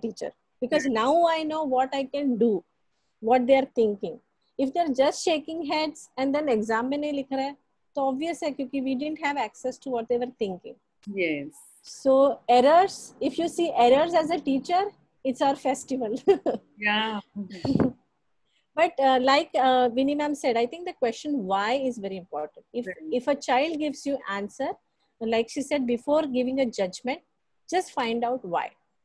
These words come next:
Speaker 1: So that is how we will find out the thinking.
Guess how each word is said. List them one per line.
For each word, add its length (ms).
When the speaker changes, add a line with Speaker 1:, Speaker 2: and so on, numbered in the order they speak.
Speaker 1:
So 160
that 280
is 200
how 160
we 180
will 220
find 300
out 220
the 160
thinking. 400